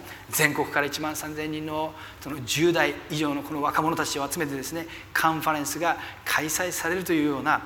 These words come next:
イエス様と本当の出会いをしたいという渇きを持った若い世代が今ヨーロッパで育ってきているということを見るんだというような、そのようなヨーロッパで今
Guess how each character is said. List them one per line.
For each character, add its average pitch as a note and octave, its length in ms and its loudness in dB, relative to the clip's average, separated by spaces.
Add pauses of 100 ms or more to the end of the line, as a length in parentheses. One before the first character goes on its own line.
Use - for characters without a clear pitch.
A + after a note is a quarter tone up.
(360)
イ E3 120 4
エ A#3+ 60 6
ス - 120 2
様 A3+ 180 2
と G#3 120 0
本 C4 400 0
当 C4+ 260 2
の G#3 60 0
出 G3+ 100 4
会 A3 140 2
い F3 40 2
を C#3 120 0
し - 80 2
た D3 180 2
い C3 60 -2
と C3+ 80 -4
い B2+ 100 0
う B2+ 80 -8
渇 G3+ 400 -2
き C4 80 -2
を A3 60 4
持 G3+ 100 -2
っ F3 40 -4
た G3 360 2 (220)
若 E3 340 4
い F#3+ 80 -2
世 F3+ 160 -2
代 E3 240 0
が F3+ 320 4 (240)
今 C3+ 220 2
ヨ B2+ 160 0
ー - 20 4
ロ D#3 80 4
ッ D#3 40 0
パ D#3 140 -2
で E3 120 0 (160)
育 - 280 -2
っ F#3+ 220 0
て F#3 80 -2
き - 80 -4
て F3+ 140 6
い - 20 2
る E3+ 80 0
と F#3 80 -4
い F3 60 0
う D#3 60 -4
こ E3 60 -10
と F3+ 120 -2
を E3 100 -4 (200)
見 D#3 140 0
る G3+ 120 2
ん F#3+ 100 -4
だ F#3+ 140 -4
と F3 100 2
い D#3+ 100 6
う - 20 4
よ D3 160 0
う - 20 -2
な、 B2 80 -4 (200)
そ - 220 -2
の G3+ 160 0
よ E3+ 200 -2
う C#3+ 60 -6
な C#3+ 220 2 (300)
ヨ D3 180 2
ー - 40 4
ロ G3 60 4
ッ - 40 -8
パ F3 180 -4
で F3+ 80 -4
今 G3 180 0